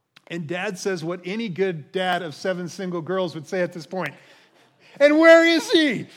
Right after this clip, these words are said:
Reuel asked his daughters, "Why did you leave him? Invite him to come have something to eat." He's thinking, "Egyptian?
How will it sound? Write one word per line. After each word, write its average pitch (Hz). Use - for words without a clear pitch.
Reuel 233
asked 208
his 196
daughters, 170
"Why 262
did -
you 277
leave 285
him? 185
Invite 220
him 277
to 247
come 285
have 269
something 277
to 269
eat." 254
He's 208
thinking, 220
"Egyptian? 185